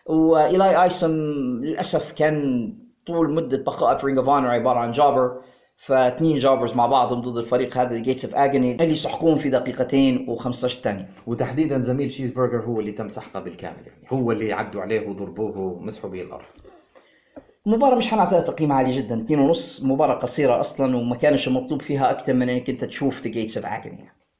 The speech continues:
Speaker 2: هو ذاك اثنين ونص، و يعني هي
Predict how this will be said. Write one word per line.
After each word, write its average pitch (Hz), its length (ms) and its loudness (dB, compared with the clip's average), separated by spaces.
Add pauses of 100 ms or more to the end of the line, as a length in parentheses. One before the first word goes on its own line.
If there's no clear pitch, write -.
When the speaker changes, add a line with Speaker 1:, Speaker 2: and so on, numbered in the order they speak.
(160)
Speaker 2:
هو 139 120 -2
ذاك - 180 -4
اثنين 113 200 -4
ونص، 120 380 -8
و 113 380 -8 (500)
يعني 90 320 -10
هي 113 280 -6